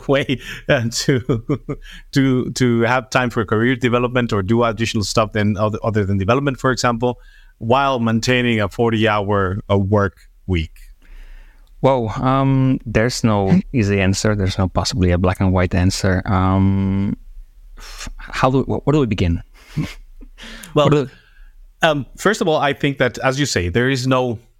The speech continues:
Speaker 1: I, I agree that there is no black or white thing. I think it's something that, depending on each person, it works for you. I mean, there's different ways of doing it.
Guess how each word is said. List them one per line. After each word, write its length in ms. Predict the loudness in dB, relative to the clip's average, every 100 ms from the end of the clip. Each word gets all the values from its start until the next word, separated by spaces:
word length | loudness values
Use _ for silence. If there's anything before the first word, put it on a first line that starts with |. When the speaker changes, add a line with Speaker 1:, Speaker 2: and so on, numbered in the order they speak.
| -20 _ -2
Speaker 1:
I, 140 | -2 0
I 60 |
agree 340 | 0 2 0 0
that 160 | 0 0
there 160 | 0
is 180 | 0 0
no 240 | 0 0
black 360 | -4 0 0 2
or 80 | 0
white 300 | 2 0 0
thing. 300 | 2 2 2
I 140 | 0 0
think 220 | 0 0
it's 120 | 0
something 440 | 0 2 2 2
that, 360 | 2 2 0 -4 -16 -20 -20 -14 -2
depending 480 | 0 2 2 2 2
on 100 | 2
each 180 | -2 0
person, 300 | 0 2 0
it 180 | 0
works 420 | 0 0 0 -6 -4
for 160 | -2
you. 360 | 0 0 0 -4 -10 -2
I 120 | 2
mean, 420 | 4 4 4 4
there's 200 | 2 0
different 300 | 0 0 0
ways 220 | 0 0
of 100 | 0
doing 300 | 2 2 2
it. 160 | 0